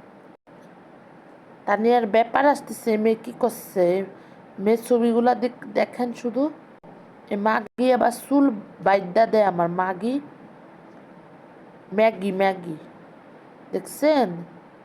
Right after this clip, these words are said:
আবার ওই যে এই কাঁকড়াটা চুরি করছে ও, এই কাঁকড়াটা চুরি করে নিয়ে গেছে। আমি ধরতে আসছি, একটু পরে খেল হবে রে, খেল। যে দেখেন মাগিয়ে কোন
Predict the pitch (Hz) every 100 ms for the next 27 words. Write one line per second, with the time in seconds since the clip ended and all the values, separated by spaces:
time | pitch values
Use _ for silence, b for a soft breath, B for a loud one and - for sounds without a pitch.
0 | - - - - - - - 214 233 240
1 | 214 254 240 254 247 233 - 277 269 285
2 | 285 302 302 294 247 - - 208 175 160
3 | - B B B B - - - - 185
4 | 208 196 - 190 180 180 160 - - 233
5 | 247 247 208 190 196 202 202 214 196 185
6 | - 160 - - - - - - - -
7 | - 175 175 214 214 - 226 226 208 185
8 | - 226 220 226 220 - 208 208 196 202
9 | 208 208 208 - 180 175 165 165 - -
10 | - - 185 175 190 185 180 - 185 185
11 | 175 196 170 156 - - - - - -
12 | - - 220